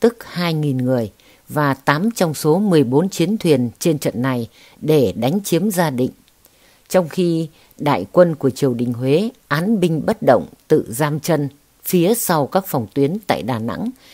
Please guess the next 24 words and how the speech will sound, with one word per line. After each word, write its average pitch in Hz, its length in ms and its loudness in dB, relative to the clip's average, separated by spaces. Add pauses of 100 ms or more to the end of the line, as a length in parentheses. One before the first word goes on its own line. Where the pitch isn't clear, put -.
(200)
thì 156 180 2
đại 131 360 2
quân 180 220 4
của 127 140 0
liên 151 260 2
quân 165 300 2 (160)
kéo 151 200 0
vào 180 200 -2
Nam 139 320 0 (420)
với 165 380 4
ý 175 240 0
đồ 139 360 2
chiếm 170 260 0
cứ 165 360 0
thành 143 220 -2
Gia 151 180 0
Định. 131 200 -2 (760)
Rạng 139 380 -2
sáng 185 420 0
ngày 165 160 2
mười 131 220 2
bảy 123 260 0
tháng 143 160 -4
hai 165 360 -2